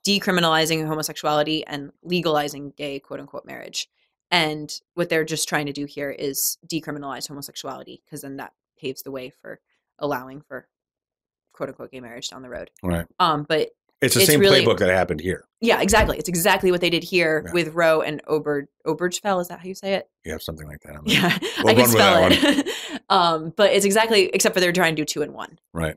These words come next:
Speaker 1: So I think it's really important for our audience members to be aware that's going on. And we have, we're running appeals right now trying to alert people in Malawi that they need to talk to their judges and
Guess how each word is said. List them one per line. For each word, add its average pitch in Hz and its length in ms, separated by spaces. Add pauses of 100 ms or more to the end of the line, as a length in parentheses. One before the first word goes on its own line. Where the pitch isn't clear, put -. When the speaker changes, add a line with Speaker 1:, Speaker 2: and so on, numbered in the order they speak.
(120)
Speaker 1:
So 170 260
I 170 80
think 202 160
it's 196 140
really 190 160
important 175 400
for 165 80
our 160 120
audience 156 400
members 147 300
to 170 80
be 156 40
aware 156 220
that's 156 140
going 156 180
on. 147 140
And 147 100
we 220 120
have, 214 200
we're 208 120
running 208 200
appeals 185 300
right 160 120
now 156 180
trying 165 380
to 170 220
alert 165 380
people 165 240
in 175 140
Malawi 151 420
that 151 400
they 170 120
need 165 120
to 156 60
talk 151 180
to - 60
their 147 100
judges 147 380
and 139 220